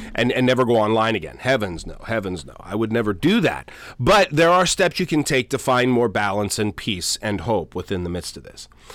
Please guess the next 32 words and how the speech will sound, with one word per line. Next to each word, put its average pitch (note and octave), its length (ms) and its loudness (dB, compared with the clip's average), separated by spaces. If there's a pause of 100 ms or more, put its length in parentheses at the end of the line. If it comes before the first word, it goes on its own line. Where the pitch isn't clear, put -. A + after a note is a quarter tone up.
(160)
So G3+ 240 4
first A3+ 260 4
thing A3 140 4
I'm G3+ 60 6
gonna G3 100 4
say F3 180 2
is D3+ 80 0
turn E3+ 160 0
your C3+ 100 4
notifications F#2 580 -2
off. - 260 -18 (520)
Turn G3 180 4
your D3+ 80 4
notifications D#2+ 600 -4
off. - 240 -20 (520)
Because E3+ 240 4
the E3+ 80 4
notification, E3+ 920 2 (220)
that F#3 420 2
is E3 400 2
your C#3 400 4
device, F#2 760 -4
whether B2 260 4
it's A2 120 -2
your G#2 80 -2
computer D#3 720 0
or G2+ 240 -2
your D#2+ 200 -10
cell D3+ 340 2
phone B2+ 460 4
or G2 300 -2
whatever, A2+ 640 2